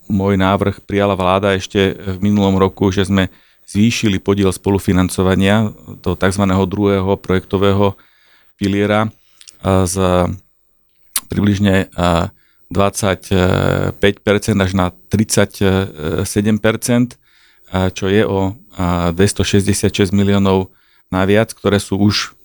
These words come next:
právne garantované do budúcnosti pre, e, našich agropotravinárov. To bolo naozaj veľmi, e,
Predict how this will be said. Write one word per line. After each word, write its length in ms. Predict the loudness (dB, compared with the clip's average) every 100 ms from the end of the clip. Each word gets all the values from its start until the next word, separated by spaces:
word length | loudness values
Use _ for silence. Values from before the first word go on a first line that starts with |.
| -6
právne 320 | -2 0 0
garantované 640 | 0 0 0 0 0 2 0
do 80 |
budúcnosti 720 | 0 -2 -2 -4 -4 -2 -2 -4 _ _ _ _
pre, 400 | -2 0 2 2
e, 240 | 0 -2 0
našich 320 | 0 0 0
agropotravinárov. 1120 | 0 0 0 -2 0 0 0 0 0 0 -4 _ _ _ _
To 40 | -2
bolo 160 | 0 2
naozaj 320 | 2 0 0
veľmi, 300 | 0 2
e, 80 | 0